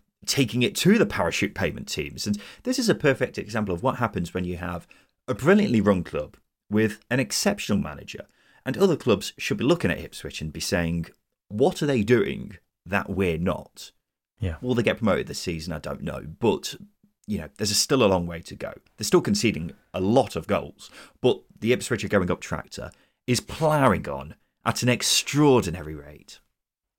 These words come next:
Speaker 2: I just want to say it's the right blend of ambition and pragmatism, because they're not blowing themselves
Speaker 1: Yeah.
Speaker 2: out of the, out of their own budget. They're sitting within a budget, a modest budget, but a competitive one. But they're showing ambition as well. Um, and I think that's a big thing. And that's why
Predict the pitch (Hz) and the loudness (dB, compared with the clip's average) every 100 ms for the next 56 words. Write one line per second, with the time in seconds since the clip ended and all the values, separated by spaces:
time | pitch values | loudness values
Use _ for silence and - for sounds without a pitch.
0 | - 110 139 - 120 - 101 95 107 131 | -6 -2 -2 0 0 4 2 4 2 2
1 | 117 131 139 - 113 113 101 95 95 92 | 4 4 4 2 2 4 2 4 2 2
2 | 104 - 92 87 107 98 87 - 85 - | 2 2 0 0 0 0 -2 -4 -6 -8
3 | - _ - - - 107 - 107 117 135 | -16 _ -20 -16 -2 2 4 4 4 4
4 | - 127 127 117 110 - 107 113 101 104 | 2 4 4 6 2 2 0 2 2 0
5 | - 90 - 98 95 - _ 113 95 98 | 0 -4 0 0 0 -4 _ 0 2 2
6 | 104 101 101 92 95 95 98 - - - | 2 4 2 2 0 0 0 -2 -4 0
7 | 101 98 - - - 113 104 98 101 95 | 0 0 -4 -2 0 0 0 2 2 0
8 | 104 - - 104 107 139 110 - 104 110 | 0 0 -2 0 2 2 0 0 0 0
9 | 117 - 110 104 101 113 - - 95 90 | -2 0 0 0 0 -2 -4 -4 -2 0
10 | 90 - - - - - - 117 - 117 | -2 -4 -10 -20 -20 -6 0 0 4 4
11 | 104 98 92 95 92 87 92 90 - _ | 4 2 2 0 0 0 0 -2 -4 _
12 | - 101 95 90 - - 107 98 98 117 | -8 -2 -2 -2 -4 -8 0 0 2 0
13 | 104 101 - 98 - 98 87 101 - - | 0 -2 0 -2 -2 -2 2 0 0 4
14 | 110 95 | 4 4